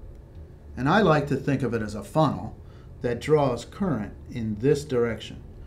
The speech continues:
Current can flow in the funnel, but not the other way. So there's a current. We'll call that the forward current. And a voltage across, which we'll call the forward voltage.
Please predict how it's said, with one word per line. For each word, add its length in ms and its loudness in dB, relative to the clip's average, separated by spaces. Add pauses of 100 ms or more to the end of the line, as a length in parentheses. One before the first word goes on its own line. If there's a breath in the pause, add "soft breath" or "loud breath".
(140 loud breath)
Current 280 2
can 160 0
flow 300 0
in 260 6
the 80 4
funnel, 400 -6
but 180 -2
not 240 -2
the 100 -8
other 200 -10
way. 280 -16 (260 loud breath)
So 160 0
there's 200 2
a 60 0
current. 560 -4 (1000)
We'll 100 -10
call 200 -2
that 180 -4
the 80 -6
forward 680 -2
current. 440 -8 (680 loud breath)
And 240 4
a 120 4
voltage 1080 0 (1300)
across, 800 -4
which 200 -10
we'll 100 -8
call 300 -10
the 100 -10 (180)
forward 380 -10
voltage. 480 -12